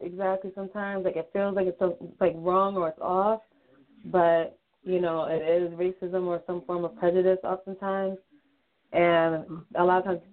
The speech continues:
people, um, think that it's them. You know, you'll start to think that something's wrong with you, and, you know, I know you said, like, you know, it meant you have to work harder, but more than working harder,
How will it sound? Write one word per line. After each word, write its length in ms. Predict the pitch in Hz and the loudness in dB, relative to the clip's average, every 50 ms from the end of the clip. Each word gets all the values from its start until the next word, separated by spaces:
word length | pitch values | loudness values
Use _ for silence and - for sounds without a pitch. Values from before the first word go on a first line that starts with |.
| _ - | _ -10
people, 580 | 208 196 - 190 185 180 180 180 175 170 - - | -10 -2 0 2 4 4 6 4 4 4 2 2
um, 460 | 165 160 160 160 165 160 160 165 170 - _ _ _ _ _ _ _ _ _ _ _ | 0 -2 -4 -4 -6 -8 -12 -14 -16 -20 _ _ _ _ _ _ _ _ _ _ _
think 180 | - 190 190 190 | 0 0 2 4
that 160 | 170 170 165 | 4 2 2
it's 180 | 160 - _ - | 0 -4 _ -6
them. 320 | 185 185 175 165 156 156 156 - | -2 -2 -2 -2 -2 -6 -8 -10
You 140 | - 165 170 | -8 -6 -4
know, 120 | 170 160 | -2 -2
you'll 180 | 151 156 165 165 | -2 -2 -2 -2
start 220 | - 170 170 165 175 | -2 -2 -2 -2 -4
to 60 | 170 | -4
think 220 | - 180 170 170 | -4 -2 -2 -2
that 140 | 175 175 175 | -2 -6 -6
something's 280 | - 156 165 160 160 165 | -6 -8 -8 -8 -6 -2
wrong 240 | 170 160 160 160 160 | 0 0 0 0 -2
with 140 | 160 156 - | -4 -6 -6
you, 400 | 185 202 220 220 208 196 190 190 - _ _ _ _ _ _ _ _ _ _ _ _ _ _ - | -4 0 0 0 0 0 -2 -6 -10 _ _ _ _ _ _ _ _ _ _ _ _ _ _ 2
and, 560 | 175 175 175 170 170 170 170 170 170 - - | 4 4 6 6 6 6 4 2 0 0 0
you 80 | 185 180 | 2 4
know, 80 | 175 | 4
I 100 | 165 175 | 4 4
know 100 | 175 175 180 | 4 2 2
you 140 | 175 175 175 - | 0 0 0 0
said, 180 | 170 160 - | 0 0 0
like, 180 | 151 156 156 156 175 | -2 -6 -6 -6 -6
you 100 | 165 165 | -4 -2
know, 120 | 160 156 | -2 0
it 60 | 156 | 0
meant 160 | 160 165 127 | 0 0 0
you 60 | 165 170 | 2 0
have 100 | 170 170 | 0 0
to 60 | 165 | -2
work 200 | 165 156 156 - | -2 -2 -4 -2
harder, 500 | - 175 185 214 226 208 185 170 165 160 160 | -2 0 2 2 2 2 2 0 -2 -2 -2
but 340 | 170 165 156 156 - - _ _ - - | -2 0 0 -2 -4 -8 _ _ -14 -10
more 220 | 185 196 202 208 | -6 -4 -2 -2
than 100 | 202 190 | 0 0
working 300 | 190 185 180 - 185 175 | 0 0 0 -2 -6 -8
harder, 640 | 160 147 165 175 185 196 190 185 175 170 170 165 165 | -8 -4 -2 0 0 2 2 2 2 2 2 0 -2